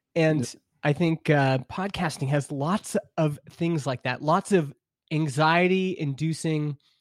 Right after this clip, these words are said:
Speaker 1: situations.
Speaker 2: Yeah.
Speaker 1: Right? Like, what bit rate do I use? How do I save my files? Oh my gosh, like, what microphone do I get? Do I need a, and it, it, um,
Speaker 2: I don't like the sound of my voice. <laughs>
Speaker 1: Yeah, yeah. Well, s-,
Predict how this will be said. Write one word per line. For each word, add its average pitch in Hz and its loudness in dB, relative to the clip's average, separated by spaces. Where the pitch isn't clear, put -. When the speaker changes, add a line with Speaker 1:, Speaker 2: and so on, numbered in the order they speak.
Speaker 1:
situations. 135 -2
Speaker 2:
Yeah. 107 0
Speaker 1:
Right? 143 2
Like, 131 -6
what 143 -2
bit 160 0
rate 143 -2
do 135 -10
I 127 -8
use? 127 -10
How - -4
do 170 2
I 160 4
save 156 -2
my 147 2
files? 160 0
Oh 180 2
my 175 4
gosh, 170 4
like, 131 -2
what 156 -2
microphone 170 -2
do 175 0
I 170 2
get? 170 0
Do 135 -6
I 131 -2
need 143 -2
a, 131 -2
and 156 4
it, - -2
it, - -2
um, 123 0
Speaker 2:
I 110 4
don't 113 6
like 110 2
the 104 -10
sound 107 4
of 92 0
my 95 4
voice. 92 0
<laughs> - -12
Speaker 1:
Yeah, 196 6
yeah. 160 4
Well, 156 4
s-, - -2